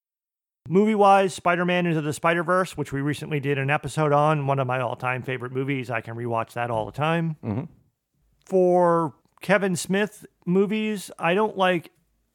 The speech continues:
Speaker 1: all of Kevin Smith's movies. I actually haven't seen all of Kevin Smith's movies.
Speaker 2: I haven't seen Cop Out.
Speaker 1: I have not seen that one either. So I haven't seen everything, but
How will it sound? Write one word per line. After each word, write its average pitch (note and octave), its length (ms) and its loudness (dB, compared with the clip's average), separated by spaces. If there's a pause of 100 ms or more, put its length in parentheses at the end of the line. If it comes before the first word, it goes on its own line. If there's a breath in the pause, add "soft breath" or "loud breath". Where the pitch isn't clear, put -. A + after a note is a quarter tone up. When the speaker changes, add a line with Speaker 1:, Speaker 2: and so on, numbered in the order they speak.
(120)
Speaker 1:
all G3+ 520 6
of A3+ 100 -2
Kevin A#3+ 300 0
Smith's A#3 340 -6
movies. A3 300 -2
I F#3 60 4
actually F3+ 280 2
haven't D3+ 320 -2
seen C#3+ 840 -2
all D#3 560 4
of A2+ 100 -6
Kevin C3 280 0
Smith's B2+ 280 -6
movies. C3+ 420 -2 (300 soft breath)
Speaker 2:
I B2+ 120 2
haven't D3 200 2
seen C#3 160 -6
Cop C3 260 0
Out. F2 220 -4 (240)
Speaker 1:
I D#3+ 120 0
have D#3+ 100 0
not D#3+ 180 2
seen D#3+ 140 -6
that D3 180 -4
one C#3 140 -4
either. B2+ 320 -4
So D3 120 -6
I D#3+ 120 4
haven't A3+ 240 2
seen F#3+ 280 -2
everything, F3+ 540 0
but E3 200 -2